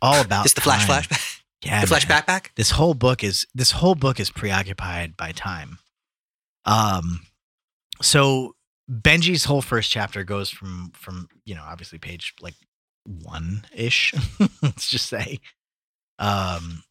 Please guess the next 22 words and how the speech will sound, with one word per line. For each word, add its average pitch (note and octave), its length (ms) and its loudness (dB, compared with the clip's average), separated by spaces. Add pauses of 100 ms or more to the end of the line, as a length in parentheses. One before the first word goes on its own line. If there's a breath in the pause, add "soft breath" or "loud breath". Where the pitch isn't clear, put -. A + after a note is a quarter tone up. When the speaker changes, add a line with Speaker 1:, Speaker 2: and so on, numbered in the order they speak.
(120)
Speaker 1:
to, E2 500 -6
where D2 240 -16
is - 80 -18
it? - 160 -20
Yeah, A2+ 300 -2
li-, A2+ 220 -6
so B2+ 180 2
page A2+ 320 -2
three F#2 500 -8 (460)
to F#2 320 2
seventy-five F2 1200 -4 (420)
is G2 160 -4
all G#2 240 2
Benji's F2+ 500 -6
chapter. - 440 -12 (1600)
The - 720 -12
food's A#2+ 300 -2
here. - 260 -12 (340)
We G2+ 100 -8
didn't F2+ 180 -6
ring. F#2+ 260 -6 (2000)
Speaker 2:
No, B2 200 -2